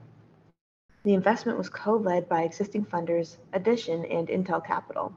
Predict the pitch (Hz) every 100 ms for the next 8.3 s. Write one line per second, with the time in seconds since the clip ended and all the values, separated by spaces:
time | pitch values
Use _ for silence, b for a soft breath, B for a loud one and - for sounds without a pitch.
0 | - - b b b _ - - 214 180
1 | 165 175 - B B 220 254 254 196 196
2 | 190 202 - - 170 175 - - - 214
3 | 208 - - 175 - 175 170 - 233 240
4 | - - 170 170 180 180 175 - 196 180
5 | 165 - - 254 240 - - - - 196
6 | 185 180 208 185 - 180 180 170 - -
7 | - 180 185 - 175 180 - B B B
8 | B 196 190